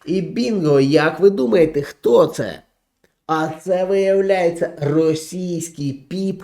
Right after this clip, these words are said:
московського патріархату. Там ще в нього дружба, да, ось у них така символічка, георгіївські ленти, якась там російська шляпа. І ось його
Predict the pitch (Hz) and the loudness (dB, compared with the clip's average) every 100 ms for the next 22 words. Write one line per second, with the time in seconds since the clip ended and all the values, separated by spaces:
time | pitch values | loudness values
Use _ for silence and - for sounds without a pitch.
0 | - 143 143 139 135 - 135 123 - 143 | -12 -6 -2 -2 -6 0 0 0 -4 -4
1 | 143 156 165 185 180 202 214 123 - 104 | -2 -4 0 0 0 -4 -2 -2 -6 -8
2 | 113 113 - 120 120 127 120 123 - - | -8 -8 -8 -8 -4 -4 -4 -8 -12 -20
3 | - _ _ - 120 113 113 127 143 147 | -20 _ _ -6 -4 -2 -4 -4 -2 -2
4 | 139 131 120 123 123 139 131 135 131 120 | 0 0 0 -2 -2 -6 -4 -4 -4 -4
5 | 120 160 156 156 165 170 160 156 - 135 | -2 -2 -2 -2 2 4 4 2 0 0
6 | 131 139 139 143 - 156 160 165 185 185 | 2 0 -2 -10 -6 -2 0 2 2 0
7 | 160 156 143 139 127 131 131 131 131 135 | -2 -2 -4 -2 -6 -4 -6 -6 -6 -8
8 | 135 131 - 156 170 165 156 151 131 _ | -6 -8 -6 -4 -4 -4 -4 -6 -8 _
9 | _ - - - _ 123 151 170 180 185 | _ -20 -20 -20 _ 0 4 6 6 6
10 | 185 165 170 170 143 135 143 156 160 165 | 0 -2 2 4 4 2 2 4 6 6
11 | 170 | 6